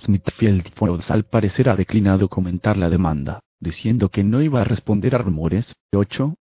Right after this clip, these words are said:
Un resumen de la investigación de Darris informaba, según los habitantes,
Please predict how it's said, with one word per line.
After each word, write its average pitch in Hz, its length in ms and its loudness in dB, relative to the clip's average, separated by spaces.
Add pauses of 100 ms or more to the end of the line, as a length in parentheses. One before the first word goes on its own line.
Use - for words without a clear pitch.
(160)
Un 120 200 0
resumen 120 480 0
de 98 80 0
la 92 140 0
investigación 95 840 -2
de 95 160 2
Darris 90 440 0
informaba, 104 500 0
según 101 340 2
los 87 200 0
habitantes, 98 720 -2